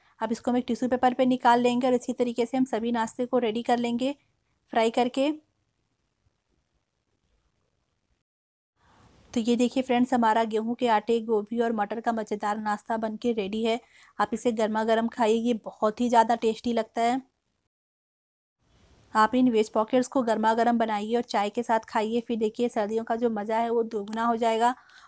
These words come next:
और यकीन मानिए, बहुत ही ज़्यादा ये टेस्टी बना था।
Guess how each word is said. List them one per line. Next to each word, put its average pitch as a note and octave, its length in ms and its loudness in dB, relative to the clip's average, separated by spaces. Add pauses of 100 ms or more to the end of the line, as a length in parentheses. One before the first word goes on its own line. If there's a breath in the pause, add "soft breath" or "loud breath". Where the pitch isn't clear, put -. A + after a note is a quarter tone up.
और A3+ 140 2
यकीन A3+ 260 -2
मानिए, A3+ 280 0
बहुत G#3+ 440 -4
ही B3 60 -2
ज़्यादा A3+ 280 2
ये A#3 180 0
टेस्टी A3 360 -6
बना A3 240 -2
था। A#3+ 240 0